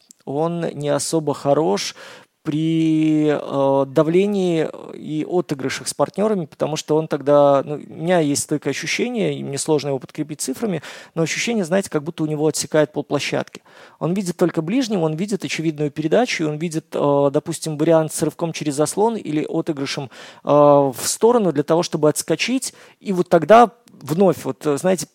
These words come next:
отсканировать пространство и увидеть полностью картину. Под плотной опекой вот у него сразу частично, может, это периферическое зрение не идеальное, может, опять же, под давлением он начинает нервничать и, э,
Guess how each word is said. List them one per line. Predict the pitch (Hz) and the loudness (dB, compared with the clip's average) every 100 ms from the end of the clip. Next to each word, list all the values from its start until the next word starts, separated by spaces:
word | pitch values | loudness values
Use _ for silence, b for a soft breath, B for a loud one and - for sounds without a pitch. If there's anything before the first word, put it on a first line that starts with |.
| _ - | _ -8
отсканировать | 156 - 190 185 151 143 | -6 0 2 4 4 2
пространство | - 156 214 240 - | -2 -4 -4 -4 -2
и | 165 | -2
увидеть | 190 175 - | 0 -4 0
полностью | 190 156 131 - | 0 2 -2 -6
картину. | - 131 - - 160 B B B B | -6 -6 -8 -12 -16 B B B B
Под | - 190 - 165 | 2 2 2 -6
плотной | 190 202 - 156 | 2 2 4 2
опекой | 151 247 311 208 170 | 2 0 -2 -2 0
вот | 151 - | -2 -2
у | |
него | 175 180 240 | -4 -2 -2
сразу | 214 180 208 190 185 175 156 - | -2 0 -2 0 0 2 0 -2
частично, | - - - - 175 | -6 -8 -8 -8 -6
может, | 165 175 | -4 -4
это | 175 - | -6 -6
периферическое | 170 151 156 147 - - 135 | -6 -4 -4 -4 -6 -4 -4
зрение | 123 135 131 | -2 -4 -4
не | 131 131 | -6 -6
идеальное, | 123 135 127 127 | 0 2 2 -2
может, | 147 - | -6 -6
опять | 143 156 143 | -2 -2 -2
же, | |
под | - 143 | -4 2
давлением | 143 139 156 143 | 2 2 -2 -4
он | 135 | -6
начинает | - 147 143 139 | -4 0 0 0
нервничать | 147 156 165 - - 147 | 0 -2 -2 -8 -6 -6
и, | 127 B B B | -6 B B B
э, | 143 139 | 0 0